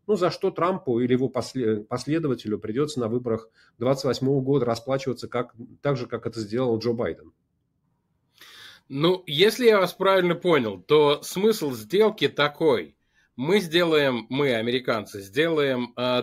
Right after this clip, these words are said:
Speaker 2: тарифы не тридцать процентов, как нам хотелось, а всего лишь пятнадцать,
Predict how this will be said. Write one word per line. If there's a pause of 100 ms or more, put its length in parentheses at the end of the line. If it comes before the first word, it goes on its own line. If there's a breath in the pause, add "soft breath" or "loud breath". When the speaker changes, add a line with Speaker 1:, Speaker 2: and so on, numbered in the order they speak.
Speaker 2:
тарифы
не
тридцать
процентов,
как
нам
хотелось,
а
всего
лишь
пятнадцать,